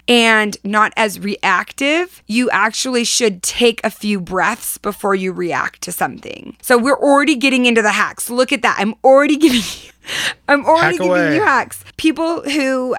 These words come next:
Speaker 1: have practiced mindful meditation and mindfulness practices report higher relationship satisfaction, and there are lots of other benefits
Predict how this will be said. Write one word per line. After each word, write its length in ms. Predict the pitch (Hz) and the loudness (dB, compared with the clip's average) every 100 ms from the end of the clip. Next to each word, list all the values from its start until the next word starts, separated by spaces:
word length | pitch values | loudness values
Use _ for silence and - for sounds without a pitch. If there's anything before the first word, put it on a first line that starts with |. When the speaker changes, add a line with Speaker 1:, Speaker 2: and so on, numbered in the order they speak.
| - | -2
Speaker 1:
have 320 | 254 226 214 | 0 0 0
practiced 340 | 262 247 240 | -4 -4 -6
mindful 340 | 247 226 240 233 | -4 -4 -2 -2
meditation 680 | 226 214 - 233 - 226 214 | -2 -4 -4 -4 -2 -4 -4
and 160 | 208 | -4
mindfulness 440 | 208 202 196 202 202 | -4 -4 -4 -6 -4
practices 680 | 202 196 196 - 196 185 - - - - | -4 -4 -6 -6 -4 -6 -12 -20 -6 -2
report 420 | 226 - 233 208 | -2 0 0 0
higher 400 | - 226 226 214 | -2 2 2 2
relationship 720 | 190 185 196 240 269 254 285 | 0 -2 -2 0 -2 -2 -4
satisfaction, 960 | - 269 247 - 247 254 - 262 254 254 - - - | -2 -2 -2 0 0 0 -2 0 0 -4 -10 -20 -2
and 380 | 233 226 220 214 | 2 4 2 2
there 240 | 214 - | 2 4
are 420 | 202 202 202 202 - - | 4 4 4 2 -4 -4
lots 400 | 202 202 220 247 | 2 2 2 -2
of 80 | |
other 240 | - 196 202 | -4 -2 -2
benefits 600 | 190 190 - 190 180 | -4 -4 -4 -6 -6